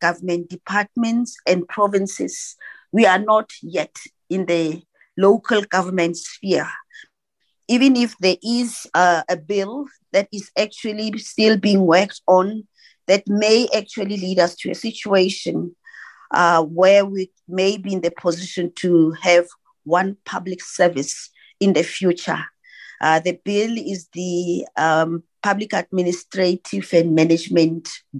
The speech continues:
uh, Bill that is actually being looked at. Uh, and in its conceptual,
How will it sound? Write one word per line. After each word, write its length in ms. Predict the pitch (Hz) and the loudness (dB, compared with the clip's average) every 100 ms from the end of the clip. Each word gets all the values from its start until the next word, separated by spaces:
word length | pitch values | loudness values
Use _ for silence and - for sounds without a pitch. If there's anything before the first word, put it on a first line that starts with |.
| - - | -16 -4
uh, 200 | 143 143 | 0 2
Bill 460 | 131 165 160 143 - _ - - - - - | 2 4 4 4 -6 _ -20 -20 -20 -18 0
that 160 | 175 | 0
is 160 | 175 - | 0 -4
actually 460 | 165 - - 175 175 | 0 0 0 -2 -2
being 320 | 170 160 156 | -2 -2 0
looked 380 | 151 165 165 - | 2 0 0 -2
at. 260 | 147 147 - - - - _ - - - - _ _ - | -2 -2 -4 -18 -18 -20 _ -20 -20 -20 -20 _ _ 0
Uh, 180 | 180 - - | 2 2 2
and 240 | 196 214 - | -2 -2 -4
in 140 | 277 | -2
its 160 | 294 285 | -2 -4
conceptual, 600 | 254 226 214 - 208 | -8 -8 -10 -8 -8